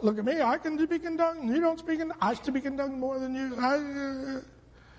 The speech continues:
you would think that Paul would have said, "Okay, enough's enough. Stop." Because it, they were doing with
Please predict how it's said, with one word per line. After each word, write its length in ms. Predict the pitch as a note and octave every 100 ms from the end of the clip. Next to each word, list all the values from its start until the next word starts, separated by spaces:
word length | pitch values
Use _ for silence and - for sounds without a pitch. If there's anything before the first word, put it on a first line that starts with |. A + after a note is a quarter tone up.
| - -
you 160 | C4+ E4
would 180 | D#4
think 220 | D#4 D#4+ D#4+
that 160 | C4
Paul 300 | - C#4+ C#4
would 100 | B3+
have 100 | A3+
said, 260 | - A3+ -
"Okay, 480 | C4 D4 - G3 F3 -
enough's 480 | G3+ A#3+ D4+ D4 -
enough. 400 | A#3+ A3 E3+ - - - - - - - - - -
Stop." 520 | - - B4+ A#4+ B3+ - - - - - - - - - - - - - -
Because 400 | F#4 F#4 F#4+ F#4 - - -
it, 200 | F4+ E4+
they 140 | E4
were 120 | D#4+ D4+
doing 420 | F4+ G4 F#4+ E4+
with 260 | C#4 -